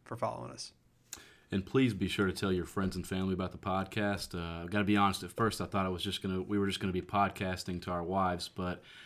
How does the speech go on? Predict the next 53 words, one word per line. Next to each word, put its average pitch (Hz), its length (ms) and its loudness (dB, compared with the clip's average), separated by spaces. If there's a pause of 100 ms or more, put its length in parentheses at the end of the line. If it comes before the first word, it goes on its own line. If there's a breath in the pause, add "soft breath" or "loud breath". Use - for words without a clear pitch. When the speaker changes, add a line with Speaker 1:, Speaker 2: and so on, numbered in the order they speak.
(140 soft breath)
Speaker 2:
uh, 92 160 2
apparently 104 380 4
the 90 80 0
podcast 95 520 0
has 98 100 -4
a - 20 -4
little 104 120 2
bit 101 120 -4
further 98 260 0
reach 101 300 2
than 82 140 -4
that, 87 240 -2
and 87 200 -8
found 92 300 -2
out 92 220 -2
that, 85 240 -6 (480 soft breath)
uh, 92 100 -2
there's 92 160 0
some 101 100 0
extended 117 380 2
family 113 420 4
that 101 140 2
have 92 200 0 (140)
been 98 160 2
listening 98 340 2
as 92 120 -2
well 95 200 2
and 95 100 2
enjoying 95 260 0
the 92 60 0
podcast. 95 640 -2 (320 loud breath)
So - 140 -8
guys, 95 400 2
uh, 92 180 0
just 87 260 -4
please 113 380 2 (160)
tell 104 140 2
your 104 80 6
friends 107 240 0
and 101 100 0
family, 104 460 4
tell 101 180 -2
them 101 80 2
to 92 60 -2
subscribe, 101 680 2 (380 soft breath)
and, 82 260 -4
uh, 85 100 -2
we 90 140 0
just 87 160 -6
really 92 120 0
appreciate 92 360 -2
the - 80 -10
support. 87 400 -6